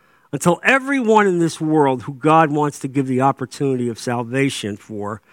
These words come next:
uh, is saved. Uh, and, and here is further proof that the parable of the unjust judge, <clears throat> again, pertains to the second coming.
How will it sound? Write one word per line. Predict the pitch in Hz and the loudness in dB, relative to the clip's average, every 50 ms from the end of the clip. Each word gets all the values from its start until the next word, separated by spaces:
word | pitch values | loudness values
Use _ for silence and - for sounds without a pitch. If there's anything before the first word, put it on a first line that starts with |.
| _ - - - - _ _ _ _ | _ -20 -20 -20 -20 _ _ _ _
uh, | - 135 127 123 117 120 - - | 0 2 2 2 2 0 -2 0
is | 160 147 131 - | 0 2 2 2
saved. | - - 147 135 123 113 98 85 - _ _ _ _ _ _ _ _ _ _ _ _ _ 131 | 2 4 4 2 2 0 -2 -6 -12 _ _ _ _ _ _ _ _ _ _ _ _ _ 0
Uh, | 127 131 123 120 120 123 135 123 | 2 4 4 4 2 2 0 -2
and, | 127 139 143 139 139 - _ - | 0 0 2 0 -2 -6 _ -2
and | 139 147 151 147 | 2 2 2 4
here | 135 190 226 240 233 | 4 4 4 4 4
is | 202 - - | 2 0 -2
further | - - - 214 254 277 277 220 208 170 | -4 -2 2 4 4 4 4 2 0 -2
proof | 151 - - 151 139 135 143 - - _ _ _ _ _ _ | -2 -4 -4 -2 0 0 -2 -4 -8 _ _ _ _ _ _
that | 156 151 - - | -2 0 0 -2
the | 143 | -4
parable | 135 - - 208 208 208 202 185 175 180 170 170 | -6 -2 0 2 4 4 4 2 0 -2 -2 -2
of | 175 170 135 | -2 -4 -2
the | 135 147 151 | 0 0 2
unjust | 156 160 160 160 131 143 147 143 127 - - - - | 2 2 2 2 0 0 0 0 -2 -4 -10 -10 -2
judge, | - 151 170 170 143 135 135 - - - _ _ _ _ _ _ _ _ _ - | 2 4 4 4 4 2 -2 -6 -12 -16 _ _ _ _ _ _ _ _ _ 2
<clears throat> | 196 247 214 160 160 - - | 4 4 4 2 -2 -4 -4
again, | 147 135 120 - 170 185 170 156 156 | -4 -2 0 2 2 2 2 2 -2
pertains | 151 - 151 139 - - 165 143 139 135 139 135 | -4 -6 -8 -8 -2 0 2 2 2 0 -2 -4
to | - - 156 | -6 -4 -2
the | 143 160 170 | 0 0 0
second | - - - - 143 120 - - 160 165 160 - | 0 0 0 0 0 0 0 -2 -2 -4 -2 0
coming. | - 196 214 247 254 175 104 | 2 2 4 4 2 0 -4